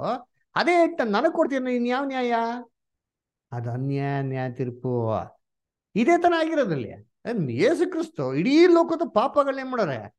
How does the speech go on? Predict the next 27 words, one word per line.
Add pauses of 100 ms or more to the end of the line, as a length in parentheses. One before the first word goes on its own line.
(440)
ಹೊತ್ಕೊಂಡು
ಹೋಗಿದ್ದಾರೆ.
ಎಲ್ಲಾರು
ಮಾಡಿರೋ
ತಪ್ಪುಗಳಿಗೆ
ಅವ್ರಿಗೇನಾಗಿದೆ?
ದಂಡನೆ (160)
ಸಿಕ್ಕಿದೆ. (560)
ಹಾಗಿರ್ಬೇಕಾರೆ (100)
ಎಲ್ಲಾರನ್ನೂ
ಕ್ಯೂನಿಸ್ಬಿಟ್ಟು,
"ನೀನ್
ಹೀಗ್
ಮಾಡಿದ್ಯಾ,
ಹೀಗ್
ಮಾಡಿದ್ಯಾ"
ಅಂದ್ಬಿಟ್ಟು (200)
ನೀನ್
ಹೇಳಿ,
ಹೇಳಿ,
ಹೇಳಿ
ಅವ್ರಿಗೆ
ಶಿಕ್ಷೆ
ಕೊಡೋದು,
ಅದು
ನ್ಯಾಯ
ತೀರ್ಪ?